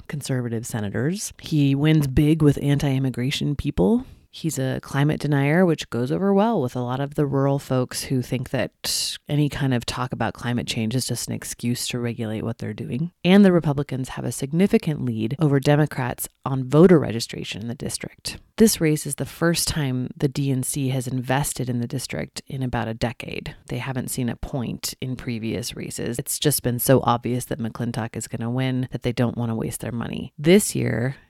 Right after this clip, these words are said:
Morse and Bateson both out fundraised McClintock in their first quarter out, and that attracted some D triple C money. That's the campaign arm of the Congressional Democrats.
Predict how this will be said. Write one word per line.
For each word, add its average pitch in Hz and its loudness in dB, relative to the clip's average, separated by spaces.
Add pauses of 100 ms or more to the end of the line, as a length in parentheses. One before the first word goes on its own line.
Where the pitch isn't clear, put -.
Morse 151 2
and 139 -4
Bateson 131 -2
both 147 4
out 131 0
fundraised 131 -6
McClintock 139 -4
in 131 -4
their 120 0
first - -6
quarter 113 -2
out, 110 -4
and 123 -4
that 131 -2
attracted - -6
some 113 -6
D 139 0
triple 113 -2
C 135 -2
money. 95 -4
That's 151 0
the 156 0
campaign 135 2
arm - -4
of 101 -6
the - -8
Congressional 123 -2
Democrats. - -6